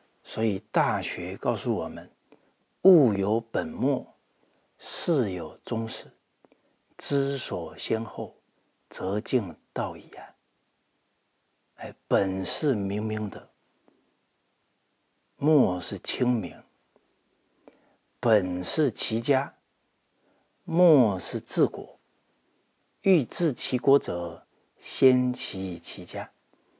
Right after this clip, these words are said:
欲齐其家者，先修其身。所以我们今天要去护持自己的家庭呢，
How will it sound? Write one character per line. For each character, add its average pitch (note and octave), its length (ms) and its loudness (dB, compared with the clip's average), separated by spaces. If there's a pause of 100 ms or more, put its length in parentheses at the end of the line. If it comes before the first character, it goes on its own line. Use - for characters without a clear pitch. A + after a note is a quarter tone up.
(1400)
欲 D#3 400 6
齐 - 520 -4
其 C3 240 -4
家 C#3+ 240 4
者， F2+ 360 -8 (240)
先 B2+ 500 2
修 A#2 320 -2
其 G#2 220 -10
身。 G#2+ 280 -10 (720)
所 - 200 0
以 - 20 6
我 A#2 160 4
们 B2+ 180 4
今 D3 220 2
天 D3 220 2
要 C3+ 180 0
去 C#3 160 -4
护 C#3 240 -2
持 G2 380 -6
自 - 120 -6
己 B2+ 140 -4
的 G#2 140 -6
家 A#2+ 200 0
庭 E2+ 240 -10
呢， - 140 -12